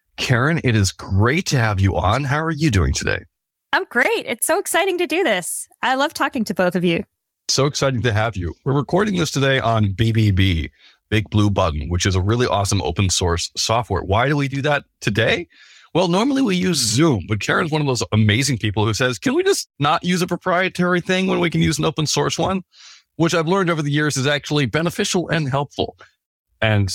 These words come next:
Speaker 1: it's really great to have S F Conservancy's B B B able to be used today.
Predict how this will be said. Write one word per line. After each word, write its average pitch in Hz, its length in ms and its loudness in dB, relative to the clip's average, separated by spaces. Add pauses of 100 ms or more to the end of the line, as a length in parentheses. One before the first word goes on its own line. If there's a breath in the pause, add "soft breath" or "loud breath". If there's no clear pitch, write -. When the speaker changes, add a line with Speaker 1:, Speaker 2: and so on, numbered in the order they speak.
(120)
Speaker 1:
it's 110 220 0
really 143 240 0
great 113 280 0
to 123 60 2
have 107 260 0
S 101 160 0
F 98 100 -2
Conservancy's 95 600 2
B 95 180 0
B 92 140 4
B 90 360 0 (280)
able 101 140 2
to 92 80 -2
be 98 100 -2
used 92 380 0 (140)
today. 101 580 -2